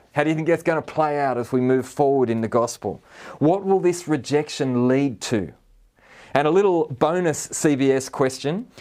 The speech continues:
why is this rejection important for your salvation? Make sure you keep reading through the gospel to see where this rejection ends up.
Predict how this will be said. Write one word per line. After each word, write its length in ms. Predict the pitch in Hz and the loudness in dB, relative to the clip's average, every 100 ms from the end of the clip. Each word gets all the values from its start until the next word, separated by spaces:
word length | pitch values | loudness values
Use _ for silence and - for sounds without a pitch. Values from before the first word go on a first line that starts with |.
| - - | -20 -4
why 380 | 123 131 175 202 | 0 2 2 -2
is 320 | 151 139 127 | 0 -2 -2
this 420 | 113 135 175 - | -2 0 0 -2
rejection 1040 | 127 110 98 123 127 - - 92 85 90 - | -2 -2 0 -2 -2 -6 -6 -6 -8 -14 -12
important 640 | - 107 98 120 123 117 120 | -8 -8 -4 0 2 0 -6
for 160 | - | -8
your 460 | 104 104 107 110 101 - | -6 -4 -2 -2 -6 -12
salvation? 720 | - 98 92 95 95 - - - _ _ _ _ _ _ _ - - - | -8 -8 -6 -6 -8 -10 -16 -20 _ _ _ _ _ _ _ -20 -20 -4
Make 160 | 135 147 | -2 0
sure 160 | - 160 | 2 2
you 80 | |
keep 260 | 135 156 139 | 2 0 4
reading 300 | 143 143 131 | 4 4 0
through 220 | - 139 | -2 0
the 80 | 120 | 2
gospel 400 | 127 123 - 117 | 2 0 -2 -6
to 60 | 107 | -4
see 200 | - 120 | -2 0
where 160 | 113 | 0
this 220 | 113 113 | -2 -6
rejection 640 | 107 95 113 - - 101 95 | -10 -4 -4 -4 -6 -6 -6
ends 320 | 104 101 98 | -4 -4 -4
up. 380 | 95 87 - - | -4 -6 -8 -20